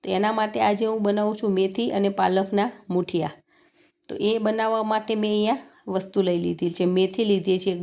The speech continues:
બાઉલ, એક બાઉલ પાલક લીધેલો છે, લીલા ધાણા, ખાંડ, અજમો, વરિયાળી, તલ, લ-, આદુ મરચાંની પેસ્ટ, લીંબુનો રસ,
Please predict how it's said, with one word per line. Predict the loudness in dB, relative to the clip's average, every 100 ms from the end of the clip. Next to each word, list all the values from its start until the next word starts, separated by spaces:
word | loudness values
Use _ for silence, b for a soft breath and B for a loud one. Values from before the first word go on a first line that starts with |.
| 0
બાઉલ, | 0 0 -4 b b _
એક | -10 -2
બાઉલ | 2 2
પાલક | 4 4 4 2
લીધેલો | 2 0 0 0 -2
છે, | -2 0
લીલા | 2 4 2
ધાણા, | 2 0 2 2 0 -6 _ _ -4
ખાંડ, | 2 4 4 -2 -12 _ _ _ -8
અજમો, | -4 0 0 0 0
વરિયાળી, | 0 2 2 2 0 -2 -6 -6
તલ, | 2 4 4 2 B B B B B _ _ _ _ _
લ-, | -4 2 4
આદુ | 4 2
મરચાંની | 2 2 0 0 0 0
પેસ્ટ, | 0 0
લીંબુનો | -2 0 0 0 2 2
રસ, | 4 2